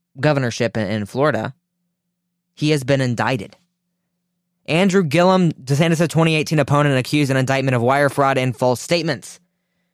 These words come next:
Andrew Gillum, the once rising Florida Democratic star who narrowly lost the twenty eighteen governor's race to Ron DeSantis, was hit with a twenty-one c-, count federal indictment Wednesday alleging wire fraud,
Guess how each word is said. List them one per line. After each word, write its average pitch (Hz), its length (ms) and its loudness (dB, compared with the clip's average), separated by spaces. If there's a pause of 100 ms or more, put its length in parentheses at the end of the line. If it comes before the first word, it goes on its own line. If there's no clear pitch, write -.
(260)
Andrew 196 360 0
Gillum, 170 640 2
the 151 80 2
once 160 260 0
rising 160 340 0
Florida 151 280 2
Democratic 143 400 0
star 143 260 2
who 143 80 2
narrowly 143 360 2
lost 131 280 2
the 135 80 -4
twenty 135 280 -2
eighteen 131 320 -2
governor's 123 320 -2
race 127 180 0
to 117 100 -6
Ron 120 200 0
DeSantis, 123 420 -4
was 113 120 -2
hit 131 140 0
with 113 120 0
a 113 80 -4
twenty-one 135 460 0
c-, - 220 -10
count 139 340 -2
federal 131 280 0
indictment 123 420 -2
Wednesday 131 340 0
alleging 117 280 0
wire 135 220 2
fraud, 131 360 0